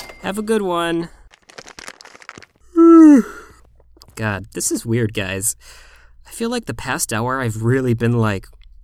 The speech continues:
working at McDonald's. It's like a totally different job than the night shift. But it has been an hour already,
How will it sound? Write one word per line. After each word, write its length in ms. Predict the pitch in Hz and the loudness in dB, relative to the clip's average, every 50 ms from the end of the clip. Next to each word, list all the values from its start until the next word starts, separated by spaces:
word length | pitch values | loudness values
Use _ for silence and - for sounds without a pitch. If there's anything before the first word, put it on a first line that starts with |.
| - - | -20 -14
working 680 | - 110 110 107 110 113 120 117 - 110 95 92 95 | -12 -10 -6 -4 -2 -4 -4 -4 -6 -10 -12 -10 -12
at 120 | 98 - | -12 -12
McDonald's. 1080 | 101 104 92 101 110 101 92 90 92 90 87 71 - - - - - - - - - - - - - - | -12 -12 -12 -10 -10 -10 -8 -8 -10 -12 -12 -16 -16 -18 -16 -12 -10 -8 -8 -10 -12 -14 -20 -20 -20 -14
It's 400 | - 143 147 - - - - - | -10 -10 -8 -8 -6 -6 -6 -6
like 160 | 180 180 - - | -6 -8 -8 -8
a 60 | 120 | -10
totally 580 | - - - - - 185 185 170 156 135 117 | -12 -14 -16 -12 -10 -8 -6 -4 -4 -4 -4
different 420 | 107 110 151 147 120 117 104 104 104 | -4 -4 -4 -4 -4 -6 -8 -8 -10
job 400 | - 127 131 123 117 107 104 113 | -8 -4 -2 -2 0 -2 -2 -4
than 120 | 113 110 | -6 -6
the 80 | 107 98 | -6 -4
night 280 | 101 101 107 107 107 | -4 -4 -4 -4 -6
shift. 440 | - - 90 82 - - - - - - - - - - - - - - - _ _ - | -8 -12 -12 -14 -14 -18 -20 -20 -20 -20 -20 -20 -20 -20 -20 -20 -20 -20 -20 _ _ -18
But 480 | _ - 196 226 233 214 214 226 226 - - - | _ -8 -8 -6 -6 -6 -6 -6 -8 -10 -12 -14
it 120 | 143 131 | -12 -12
has 440 | 139 139 147 131 147 170 190 202 202 | -12 -10 -8 -6 -6 -6 -6 -8 -8
been 160 | 208 214 214 | -8 -6 -6
an 80 | 233 247 | -4 -4
hour 300 | 233 208 165 147 135 123 | -4 -4 -4 -4 -4 -2
already, 560 | 113 110 110 101 101 - 104 135 - - | -2 -2 -2 -4 -4 -6 -6 -8 -8 -10